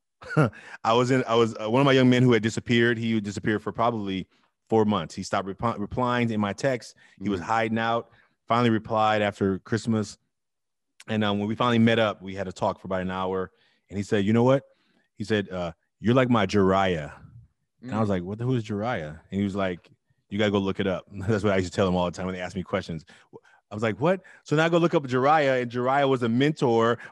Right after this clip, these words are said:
Speaker 1: for Naruto. And I'm like, "What?" Like, so I think, like, the fact that I was just in the car just listening to him, like, like, I didn't, I didn't give him anything magical. I just, I just helped him pull out of what was already in him. I'm not here to,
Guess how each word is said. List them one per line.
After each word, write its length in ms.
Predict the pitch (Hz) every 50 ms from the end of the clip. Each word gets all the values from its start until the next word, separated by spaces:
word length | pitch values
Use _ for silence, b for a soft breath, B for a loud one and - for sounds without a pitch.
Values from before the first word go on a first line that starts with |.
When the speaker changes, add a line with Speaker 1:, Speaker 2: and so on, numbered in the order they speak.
| B -
Speaker 1:
for 280 | 123 123 120 120 120 110
Naruto. 840 | 117 117 113 113 131 160 190 175 - 143 120 117 113 120 139 - B B B B B B
And 80 | 156 143
I'm 120 | 156 170
like, 260 | 175 165 160 156 151 - B B B _ -
"What?" 460 | 190 202 233 277 330 - - - - _ b b b b b b
Like, 200 | 214 220 208 - _
so 200 | 170 170 208 196 -
I 80 | 170 175
think, 380 | - - 262 285 277 226 208
like, 400 | 214 202 185 180 165 - - - _ _ _ _ _ _ _ _ _ -
the 100 | - 131
fact 200 | - 170 196 185
that 80 | 202 175
I 40 | 147
was 120 | 131 120
just 140 | 127 123 110
in 60 | 165 180
the 60 | 170
car 280 | - - - 147 135 127
just 140 | 117 117
listening 320 | 120 143 143 - 151 131 117
to 100 | 123 113
him, 400 | 113 117 107 104 104 104 101 104 _ _ _ _ _ _ -
like, 200 | 110 107 104 101 - _ _ _ _ _ _ -
like, 100 | - 98
I 100 | 120 156
didn't, 180 | 185 170 -
I 40 | 131
didn't 200 | 151 165 151 123
give 180 | 98 131 156 147
him 140 | 147 139 127
anything 280 | 123 117 110 113 107
magical. 500 | 104 104 101 95 90 95 - - 80 - -
I 80 | 104 123
just, 340 | 120 139 131 113 - - _ _ _ _ _ _ _ _ _ -
I 60 | 117
just 160 | 120 127 131
helped 160 | 151 147 143 -
him 120 | 127 117 _ _ _ _ _ _ _ _ -
pull 200 | - - 151 139
out 100 | 127 127
of 80 | 117 104
what 200 | 107 113 113 -
was 100 | 117 110
already 220 | 117 117 113 104 104 -
in 160 | 113 113 113
him. 240 | 110 107 95 87 90
I'm 120 | 95 113 127
not 140 | 131 123 120
here 100 | 127 123
to, 160 | 117 107 95